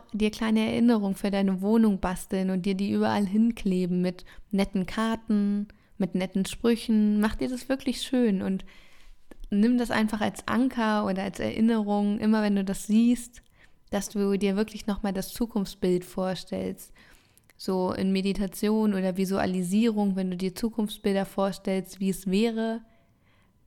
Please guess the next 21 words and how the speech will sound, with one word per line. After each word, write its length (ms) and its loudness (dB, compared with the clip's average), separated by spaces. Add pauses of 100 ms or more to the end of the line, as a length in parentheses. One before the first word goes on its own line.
(120)
wenn 160 4
du 60 6
es 100 -2
schon 220 2
geschafft 580 -4
hättest, 500 -2
das 180 -4
ist 120 -8
auch 200 -2
unglaublich 600 4
motivierend. 680 2
Stell 180 0
dir 160 0
wirklich 340 -4
vor, 480 -2 (920)
du 120 -2
hast 200 -2
deine 180 2
fünf 340 -2
Kilo 280 -6
abgenommen. 580 -4